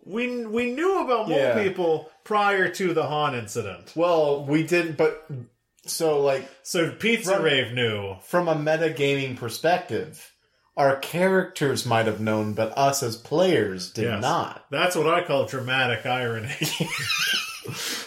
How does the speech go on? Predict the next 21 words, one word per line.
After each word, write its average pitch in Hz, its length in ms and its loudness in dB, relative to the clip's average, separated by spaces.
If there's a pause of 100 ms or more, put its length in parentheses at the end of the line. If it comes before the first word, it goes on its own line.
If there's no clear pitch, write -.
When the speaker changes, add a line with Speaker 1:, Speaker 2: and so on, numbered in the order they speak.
(800)
Speaker 1:
Uh, 160 300 2
so 190 260 2
we 190 120 2
know 214 160 2
that 214 320 -4
mole 190 320 0
people 196 300 -4
exist, 185 420 -2
then 196 100 0
the 196 100 0
rest 165 300 0
of 160 120 -4
the 156 120 0
episode 143 460 -2
happens. 135 920 -4 (300)
Speaker 2:
I 214 60 -2
don't 202 160 2
know, 135 60 2
I'm 139 160 0
getting 196 260 -2
kinda, 151 640 -2